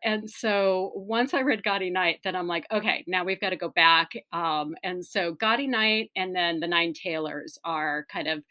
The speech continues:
for me, the best of her mysteries. But, um, I'm realizing, yeah,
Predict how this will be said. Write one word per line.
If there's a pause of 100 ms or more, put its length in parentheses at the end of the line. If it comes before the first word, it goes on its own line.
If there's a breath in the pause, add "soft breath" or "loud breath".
(220 loud breath)
for
me,
the
best
of
her
mysteries.
But, (440 loud breath)
um, (320 loud breath)
I'm
realizing,
yeah,